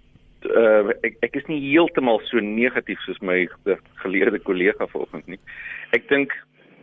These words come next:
die, dit is eintlik wat jy in 'n leier wil hê. Jy wil eintlik hê dat iemand wat die plek in die toekoms inlei, 'n geweldige ontevredenheid moet hê met die status quo.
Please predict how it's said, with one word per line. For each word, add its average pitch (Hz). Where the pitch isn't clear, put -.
die, 117
dit -
is 160
eintlik 185
wat 117
jy 135
in 135
'n 127
leier 104
wil 110
hê. 110
Jy 101
wil -
eintlik -
hê 98
dat 98
iemand 143
wat 101
die 104
plek 135
in 151
die 101
toekoms 160
inlei, 90
'n 131
geweldige 147
ontevredenheid 104
moet 87
hê 82
met 82
die 78
status -
quo. -